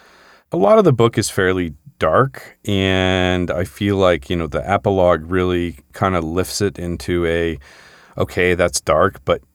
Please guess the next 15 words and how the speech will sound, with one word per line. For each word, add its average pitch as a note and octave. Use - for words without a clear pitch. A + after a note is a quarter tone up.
nonetheless, F#2+
even E2+
though E2+
it D#2
was D#2
dark, F2
it's -
a E2
very F2
purposeful F2
book, F#2+
and E2
that E2+
there E2+
is F2